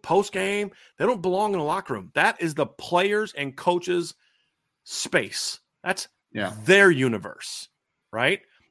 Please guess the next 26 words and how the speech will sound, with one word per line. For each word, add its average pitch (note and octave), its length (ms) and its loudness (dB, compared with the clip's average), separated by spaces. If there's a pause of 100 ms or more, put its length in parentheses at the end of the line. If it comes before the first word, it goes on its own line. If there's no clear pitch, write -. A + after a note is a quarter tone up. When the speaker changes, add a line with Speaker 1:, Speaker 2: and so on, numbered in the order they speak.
(120)
Speaker 1:
I D3+ 100 4
don't G#3+ 120 4
want A3+ 140 -2
Marcus G#3 320 2
Freeman G#3+ 320 0
come G3 180 -4
over F#3+ 100 4
to F3 60 -2
my F3+ 160 2
house F3+ 400 0 (280)
trying F#3 180 -2
to E3 60 2
ask E3+ 200 0
me G#3 120 -2
questions. E3 640 -2 (360)
That's F#3 160 -4
kinda A3 200 2
how F#3+ 140 4
I G3 40 4
look A3+ 220 2
at A2+ 200 -2
it. - 80 -20 (360)
That's - 200 -2
their F#3+ 280 2
sacred C3 440 -4
place, - 460 -12